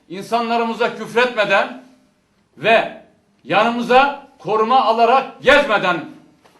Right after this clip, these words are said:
bu belediye başkanlığını yapacağız. Halkı. Ben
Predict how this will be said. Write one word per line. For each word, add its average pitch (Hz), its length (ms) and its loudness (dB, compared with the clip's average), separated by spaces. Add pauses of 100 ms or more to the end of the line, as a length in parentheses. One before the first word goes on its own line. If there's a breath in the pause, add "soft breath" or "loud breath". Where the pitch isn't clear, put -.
bu 175 140 -2
belediye 196 360 0
başkanlığını 165 480 -4
yapacağız. 139 480 -6 (800)
Halkı. - 360 -4 (920)
Ben 214 360 0